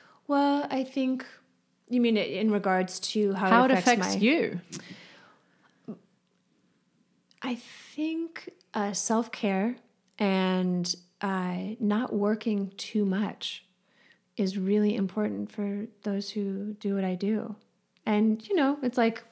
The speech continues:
Speaker 1: I have a strong work ethic, so I just
Speaker 2: Mm.
Speaker 1: work, work, work, work, and I love it and everything. But, um, when I push it too much and do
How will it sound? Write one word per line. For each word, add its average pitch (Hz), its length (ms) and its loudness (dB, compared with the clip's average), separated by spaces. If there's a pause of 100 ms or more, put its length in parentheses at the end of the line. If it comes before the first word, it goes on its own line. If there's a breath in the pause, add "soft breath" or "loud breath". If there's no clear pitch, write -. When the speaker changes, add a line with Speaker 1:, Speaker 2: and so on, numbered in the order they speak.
Speaker 1:
I 214 60 2
have 226 100 6
a 226 140 4
strong 202 340 2
work 254 200 2
ethic, - 360 -4
so 185 120 -4
I 185 60 -2
just 185 180 2
Speaker 2:
Mm. 170 40 0
Speaker 1:
work, 175 140 -2
work, 185 120 -2
work, 180 100 -2
work, 190 140 -4
and 196 100 4
I 196 60 6
love 185 260 4
it 214 220 4
and 185 180 0
everything. 190 400 0 (340 loud breath)
But, 190 240 4 (100)
um, 185 420 2
when 196 180 4
I 185 120 4
push 220 340 -2
it 180 260 -4
too - 160 0
much 175 500 -2 (180)
and 175 240 0
do 180 220 -2